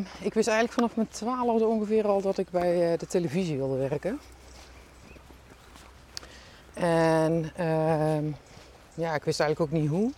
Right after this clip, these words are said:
Want ja, je had toen ook allemaal geen internet of zo, hè, om scholen op te zoeken. Of, eh, ja, dat was het toen allemaal niet. Dus toen ben ik uiteindelijk, heb ik een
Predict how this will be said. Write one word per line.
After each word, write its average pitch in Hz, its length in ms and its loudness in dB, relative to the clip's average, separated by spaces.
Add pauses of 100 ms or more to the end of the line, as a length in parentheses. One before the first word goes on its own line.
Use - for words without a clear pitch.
(580)
Want 165 260 -4 (120)
ja, 175 200 -4
je 147 140 0
had 156 160 2
toen 165 200 -2
ook 165 180 0
allemaal 165 240 2
geen 170 240 0
internet 180 460 0
of 185 60 -4
zo, 190 240 4
hè, 214 80 4
om 214 160 2
scholen 185 360 2
op 190 120 0
te 185 100 -2
zoeken. 214 480 2
Of, 156 260 -4
eh, 143 440 -2 (1600)
ja, 185 140 -8 (180)
dat 143 140 -2
was 143 160 -4
het 156 100 -10
toen 170 140 -8
allemaal 170 200 -6
niet. 196 300 -8 (200)
Dus 175 200 -8
toen 175 240 -2
ben 180 140 6
ik 180 100 0
uiteindelijk, 190 640 2 (1120)
heb 170 140 0
ik 160 80 -8
een 175 60 0